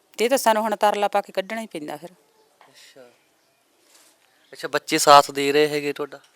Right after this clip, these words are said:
Speaker 1: ਬੱਚੇ ਹੁਣ ਤਾਂ ਵਿਚਾਰੇ ਸਾਥ ਹੀ ਆ ਨਾਲ, ਵੀ ਤਾਂ ਉਹਨਾਂ ਨੂੰ ਪਤਾ ਵੀ ਸਾਡਾ ਮਾਂ ਪਿਓ, ਮੇਰਾ ਪਿਓ ਮਰ ਕੇ ਬਚਿਆ ਹੋਇਆ।
Speaker 2: ਹਾਂ।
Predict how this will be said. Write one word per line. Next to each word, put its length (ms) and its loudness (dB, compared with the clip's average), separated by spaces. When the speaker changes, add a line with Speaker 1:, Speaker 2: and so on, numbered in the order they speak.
Speaker 1:
ਬੱਚੇ 340 -4
ਹੁਣ 200 -4
ਤਾਂ 120 -2
ਵਿਚਾਰੇ 320 -2
ਸਾਥ 380 0
ਹੀ 120 -8
ਆ 80 -6
ਨਾਲ, 240 -8
ਵੀ 320 -12
ਤਾਂ 100 -6
ਉਹਨਾਂ 100 -4
ਨੂੰ 80 -10
ਪਤਾ 220 0
ਵੀ 80 -4
ਸਾਡਾ 220 -2
ਮਾਂ 240 -4
ਪਿਓ, 180 -6
ਮੇਰਾ 200 -4
ਪਿਓ 200 -4
ਮਰ 180 -4
ਕੇ 200 -10
ਬਚਿਆ 320 -12
ਹੋਇਆ। 140 -16
Speaker 2:
ਹਾਂ। 180 -20